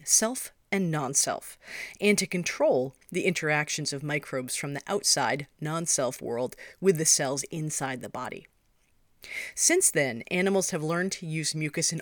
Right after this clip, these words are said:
all kinds of body systems and processes, including lubrication and dehydration reduction of certain tissues.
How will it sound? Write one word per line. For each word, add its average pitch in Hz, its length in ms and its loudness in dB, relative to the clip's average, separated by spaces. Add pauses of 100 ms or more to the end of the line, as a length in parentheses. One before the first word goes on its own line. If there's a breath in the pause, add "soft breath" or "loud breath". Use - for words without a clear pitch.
(120)
all 196 300 2
kinds 170 580 -4
of 135 100 -12
body 117 240 -6
systems - 480 -6
and 131 100 -12
processes, - 680 -6 (280 loud breath)
including 165 600 -2
lubrication 196 840 0
and 143 340 -2
dehydration 165 720 0
reduction 127 480 -4
of 127 80 -8
certain 139 300 0
tissues. - 560 -4